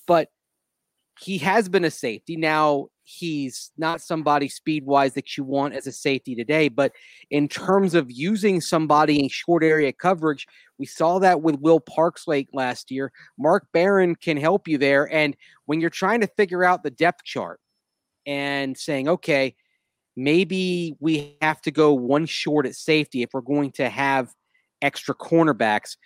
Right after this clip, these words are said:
because it's possible the Broncos could carry six corners, including Ojemudia, who's another one who has that sort of kind of Will Parks versatility to do some stuff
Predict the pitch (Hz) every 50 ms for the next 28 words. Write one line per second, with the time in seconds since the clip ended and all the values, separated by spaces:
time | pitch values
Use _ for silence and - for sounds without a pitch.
0 | _ _ _ _ - - 156 139 143 - _ - 156 160 175 165 - 147 143 139
1 | 120 123 135 139 143 - - 123 110 - _ - 156 147 - _ - 160 151 143
2 | 135 113 - - - - 156 - - - - - - 156 151 147 135 120 113 110
3 | - _ - - - - 127 135 - - 165 196 247 262 247 240 240 240 185 220
4 | 214 220 226 220 180 139 113 107 117 131 127 139 143 175 196 214 196 165 160 139
5 | 131 135 135 139 139 135 127 139 135 131 - - 147 151 143 135 - - 147 135
6 | 123 _ 160 - _ _ - 123 147 156 156 - - - 151 147 143 - - -
7 | 151 151 - - - - - 151 156 147 143 139 127 - - 123 117 - _ -
8 | - _ _ _ - 151 180 165 - - 143 123 - - - 143 143 135 _